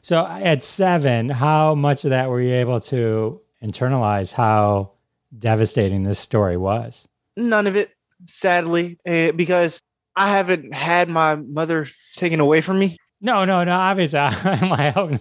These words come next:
Speaker 1: Well, I just mean, like, being able to even, like, act it and stuff like that. That must have been
Speaker 2: Oh, well,
Speaker 1: pretty intense.
Speaker 2: well,
Speaker 1: I mean,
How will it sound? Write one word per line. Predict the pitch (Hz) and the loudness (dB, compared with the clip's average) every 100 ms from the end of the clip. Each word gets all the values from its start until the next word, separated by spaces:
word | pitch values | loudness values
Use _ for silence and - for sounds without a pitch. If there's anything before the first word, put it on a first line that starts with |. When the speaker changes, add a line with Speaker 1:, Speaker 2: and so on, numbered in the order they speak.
| - | -4
Speaker 1:
Well, | 226 | -2
I | 254 | -2
just | 214 | -2
mean, | 175 160 | 0 2
like, | 147 127 | 2 0
being | 156 160 | 0 0
able | 147 143 | 0 0
to | 151 | 0
even, | 151 147 | 0 0
like, | 139 135 113 | 0 -2 -4
act | 131 113 120 - | -2 -2 -2 -2
it | 117 104 | -2 -2
and | 98 | -6
stuff | - 113 104 | -4 -2 -2
like | 95 | -2
that. | 98 95 | -2 0
That | 123 | 0
must | 135 135 | 0 -2
have | |
been | 123 110 | -6 -2
Speaker 2:
Oh, | 220 226 180 147 | 0 0 0 -2
well, | 185 202 196 | -2 0 0
Speaker 1:
pretty | 135 | -2
intense. | 101 - 190 190 170 | -4 -2 0 0 -2
Speaker 2:
well, | |
Speaker 1:
I | 98 | -6
mean, | 95 90 | -8 -12